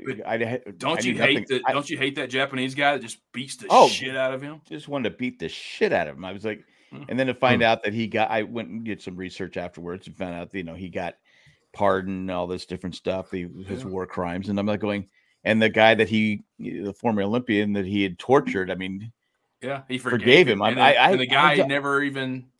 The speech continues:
Speaker 1: didn't care. Yeah.
Speaker 2: I, and then he wanted to meet with him, and he said, "No, I don't wanna meet you."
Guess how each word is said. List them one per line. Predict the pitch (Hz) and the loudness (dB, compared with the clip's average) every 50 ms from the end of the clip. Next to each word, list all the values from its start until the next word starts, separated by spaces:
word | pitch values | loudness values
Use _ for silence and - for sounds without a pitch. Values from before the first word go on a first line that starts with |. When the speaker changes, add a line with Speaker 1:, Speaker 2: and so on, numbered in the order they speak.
| _ _ _ _ _ | _ _ _ _ _
Speaker 1:
didn't | 131 139 135 131 123 | -10 -8 -8 -8 -10
care. | - 131 123 127 120 104 - _ _ _ _ _ _ | -6 -4 -4 -4 -4 -6 -12 _ _ _ _ _ _
Yeah. | 104 110 113 104 | -16 -14 -12 -10
Speaker 2:
I, | 101 110 127 127 - _ - - _ - | -10 -10 -10 -10 -12 _ -20 -14 _ -2
and | 123 127 | 2 4
then | 151 165 | 4 4
he | 170 151 | 6 6
wanted | 143 147 135 127 | 6 6 4 4
to | 117 | 2
meet | 117 151 214 226 | 4 2 2 4
with | 160 123 110 | 4 4 4
him, | 131 156 | 4 2
and | 160 | 2
he | 151 147 | -2 0
said, | - 160 143 143 143 - _ _ _ _ _ _ _ _ _ _ _ | 2 2 2 2 0 -8 _ _ _ _ _ _ _ _ _ _ _
"No, | - 165 247 214 131 | 0 2 4 6 6
I | 127 | 6
don't | 143 147 | 4 4
wanna | 147 143 | 2 0
meet | 147 160 151 - | 0 -2 -4 -4
you." | - 87 | -6 -8